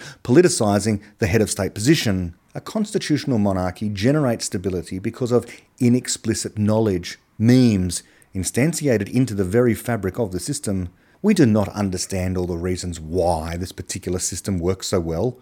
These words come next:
Rather, like, we do not know all the reasons why science allows progress to be made. The point is, they both do work, and as ways of doing things, both have proven themselves over and again when tested against reality.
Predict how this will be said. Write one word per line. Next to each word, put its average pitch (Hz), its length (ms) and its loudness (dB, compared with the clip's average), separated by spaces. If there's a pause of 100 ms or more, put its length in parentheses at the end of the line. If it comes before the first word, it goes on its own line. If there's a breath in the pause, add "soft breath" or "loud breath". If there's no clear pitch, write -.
(120)
Rather, 170 220 4
like, 143 280 4 (180 loud breath)
we 139 100 4
do 143 80 6
not 139 280 4
know 156 200 2
all 113 180 4
the 123 100 2
reasons 107 440 2
why 95 260 -2
science 98 460 -4
allows 107 320 -2
progress 135 600 -2
to - 80 -14
be 92 120 -4
made. 82 420 -6 (480 soft breath)
The 151 80 0
point 202 260 2
is, 120 340 2 (260 soft breath)
they 139 140 4
both 139 460 4
do 165 240 6
work, 95 440 -2 (160)
and 113 140 2
as 113 160 2 (140)
ways 123 340 4
of 98 240 2
doing 117 340 8
things, 120 540 2 (260 loud breath)
both 113 220 4
have 104 180 -2
proven 127 400 4
themselves 110 680 2
over 123 320 4
and 139 40 4
again 101 320 0
when 95 140 0
tested 104 460 -2
against 92 400 -2
reality. 101 640 0